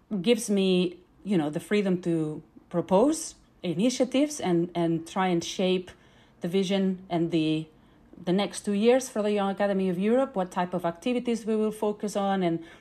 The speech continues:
I can run, you know, pro-, make these proposals to the board. So some examples, or how about we do, try and do something more about widening participation. So there's quite a bit of this freedom of proposing, uh, shaping the vision. There's also, of course,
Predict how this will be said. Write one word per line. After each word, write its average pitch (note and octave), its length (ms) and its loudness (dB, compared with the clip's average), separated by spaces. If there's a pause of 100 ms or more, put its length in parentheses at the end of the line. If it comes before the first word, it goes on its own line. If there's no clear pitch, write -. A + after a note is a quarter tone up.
(100)
I F3+ 60 -6
can E3+ 280 0
run, F3+ 320 -2
you F3 120 -2
know, D#3 120 -2
pro-, F3+ 220 -6
make F#3+ 260 -2
these F3+ 140 -2
proposals G#3 640 0
to G#3 120 -4
the F3+ 80 -2
board. A3+ 320 2
So - 120 -8
some A3+ 180 2
examples, F3 560 0
or D#3+ 240 0
how G3 240 2
about F3+ 320 4
we F3 200 0
do, F#3+ 440 -4
try G3 160 0
and G3 100 0
do G3 60 0
something F#3+ 320 -4
more F3+ 220 2
about E3+ 420 0
widening F3+ 380 2
participation. F3 840 -2
So F3+ 300 -2 (460)
there's G3+ 260 4
quite A#3+ 320 4
a B3+ 60 2
bit A3 260 0
of F#3+ 320 2 (300)
this F#3+ 240 0
freedom C#4+ 360 6
of A#3+ 160 4
proposing, G3+ 720 0 (160)
uh, F3 240 0
shaping B3+ 440 0
the A3+ 80 4
vision. C4 420 2 (580)
There's G#3 260 2
also, A#3 420 0
of G3 180 -4
course, G3+ 500 2